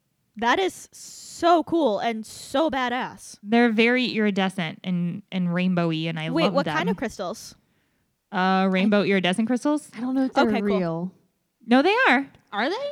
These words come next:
Speaker 2: Yeah. They, they have a name.
Speaker 1: Opal?
Speaker 2: Yeah, show Cra-, show Casper.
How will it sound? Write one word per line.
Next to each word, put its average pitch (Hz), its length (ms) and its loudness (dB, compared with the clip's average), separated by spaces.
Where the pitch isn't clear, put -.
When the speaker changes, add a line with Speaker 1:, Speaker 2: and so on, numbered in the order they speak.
Speaker 2:
Yeah. 277 360 4
They, 277 400 0
they 262 280 2
have 349 280 2
a 381 80 2
name. 240 680 2
Speaker 1:
Opal? 233 200 0
Speaker 2:
Yeah, 180 140 4
show 285 240 2
Cra-, - 260 -4
show 294 200 0
Casper. 208 420 -4